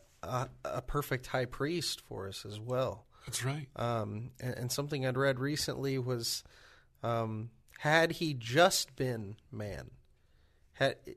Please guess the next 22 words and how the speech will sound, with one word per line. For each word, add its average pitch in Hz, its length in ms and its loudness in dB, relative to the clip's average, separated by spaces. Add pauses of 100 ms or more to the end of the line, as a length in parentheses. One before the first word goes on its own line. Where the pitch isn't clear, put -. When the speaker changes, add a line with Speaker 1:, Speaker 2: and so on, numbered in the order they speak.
Speaker 1:
he 127 320 -6
would 143 180 2
have 127 120 2
never 135 240 2
been 123 160 0
able 123 240 0
to 113 60 -12
be 123 180 -4
the 110 80 -8
perfect 117 400 -6
high 113 180 -2
priest. - 560 -8 (480)
He 131 180 -2
had 147 260 6
to 143 60 4
be 135 160 -2
both 147 420 4
fully 165 440 2
God 139 380 10
and 143 220 2
fully 139 340 0
man, 123 400 2